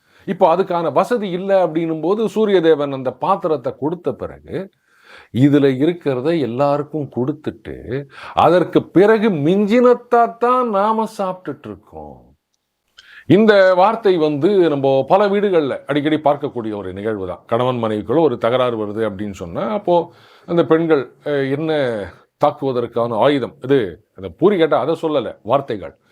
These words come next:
பாயிண்ட் கிடைக்கல அப்படின்னு சொன்னா, "ஆமா, இந்த வீட்டுல எனக்கு என்ன இருக்குது? தினமும் உங்களுக்கு சோறு வடிச்சு கொட்டி, உங்க துணியெல்லாம் துவைச்சு போட்டு, பத்து பாத்திரம் தேய்ச்சி, ஒரு வேலைக்காரியா தானே இருக்கேன்"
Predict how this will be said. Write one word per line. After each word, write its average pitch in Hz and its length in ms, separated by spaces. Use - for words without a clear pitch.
பாயிண்ட் 180 260
கிடைக்கல 135 340
அப்படின்னு 120 320
சொன்னா, 135 420
"ஆமா, 208 200
இந்த 135 160
வீட்டுல 190 140
எனக்கு 165 200
என்ன 180 260
இருக்குது? 165 300
தினமும் 170 340
உங்களுக்கு 147 300
சோறு 156 360
வடிச்சு 127 180
கொட்டி, 120 220
உங்க 147 360
துணியெல்லாம் 143 340
துவைச்சு 131 300
போட்டு, 123 260
பத்து 151 200
பாத்திரம் 120 320
தேய்ச்சி, 135 220
ஒரு 120 180
வேலைக்காரியா 175 560
தானே 151 200
இருக்கேன்" 107 320